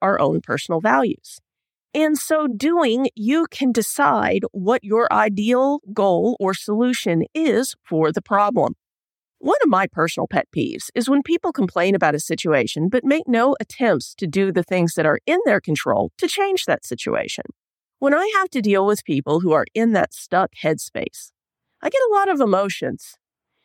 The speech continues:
Anger, disgust, and frustration, to name a few. So I process those emotions by writing them out or venting to a trusted advisor, or maybe just finding a quiet spot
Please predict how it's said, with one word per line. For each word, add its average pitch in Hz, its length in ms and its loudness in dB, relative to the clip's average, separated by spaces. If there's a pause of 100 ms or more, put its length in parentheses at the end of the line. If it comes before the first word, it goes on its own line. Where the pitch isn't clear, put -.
(140)
Anger, 277 520 2
disgust, 190 580 -2
and 160 200 0 (160)
frustration, 185 720 0
to 139 80 2
name 165 240 2
a 127 40 -2
few. 190 360 -2 (600)
So 165 260 0
I 170 100 2
process 320 580 -2
those 160 260 -2
emotions 170 480 0
by 151 220 0
writing 143 380 0
them 302 140 2
out 180 340 0 (160)
or - 80 -14
venting 156 360 0
to 233 120 -2
a 240 60 2
trusted 254 420 -2
advisor, 175 680 0 (340)
or 214 160 2
maybe 240 240 2
just 285 220 -4
finding 220 340 2
a 170 80 2 (540)
quiet 262 420 0
spot 214 380 0